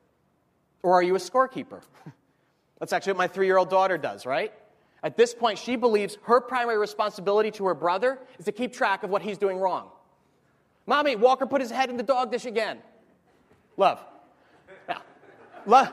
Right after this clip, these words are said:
love isn't about pretending to just like someone. It's about actually truth-telling, but looking out for the person's well-being. It always protects. It always trusts. That's a key word there.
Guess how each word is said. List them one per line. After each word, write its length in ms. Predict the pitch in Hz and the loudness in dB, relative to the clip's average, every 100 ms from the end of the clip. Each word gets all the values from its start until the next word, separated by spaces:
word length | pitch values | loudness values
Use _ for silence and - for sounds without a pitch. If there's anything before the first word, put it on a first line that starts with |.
| - - | -8 0
love 260 | 220 302 339 | 4 4 2
isn't 200 | 311 277 | 0 2
about 280 | 247 233 | 4 4
pretending 600 | 240 226 - 240 240 247 | 2 -2 0 -2 0 -2
to 100 | 233 | -2
just 200 | 220 220 | -2 -2
like 300 | 202 214 226 | 2 2 2
someone. 580 | - 247 233 226 233 233 | -2 -2 -2 0 0 0
It's 120 | 202 220 | -2 -4
about 360 | 160 220 262 | 0 2 2
actually 300 | 233 233 247 | 0 -2 -4
truth-telling, 760 | 196 - 240 240 - 247 254 247 | -6 -6 -4 -4 -2 0 2 0
but 160 | 202 220 | -4 -2
looking 380 | 240 320 320 | -2 -2 0
out 220 | 262 226 226 | 0 -2 -2
for 60 | |
the 100 | 208 | -6
person's 640 | - - 262 277 269 254 190 | -6 -4 -2 -2 -4 -6 -2
well-being. 520 | 208 240 247 202 175 | 2 4 4 0 -2
It 120 | 165 | -2
always 380 | 214 254 285 269 | 2 4 4 -2
protects. 340 | 247 233 208 | -4 -4 -4
It 80 | 220 | 0
always 320 | 226 240 240 | 4 4 2
trusts. 560 | 240 - 269 233 - - | -6 -4 -4 -4 -8 -10
That's 240 | 180 180 | -8 -8
a 60 | - | -14
key 240 | - 220 | -16 -10
word 300 | 208 196 196 | -2 0 0
there. 180 | 156 110 | 0 -8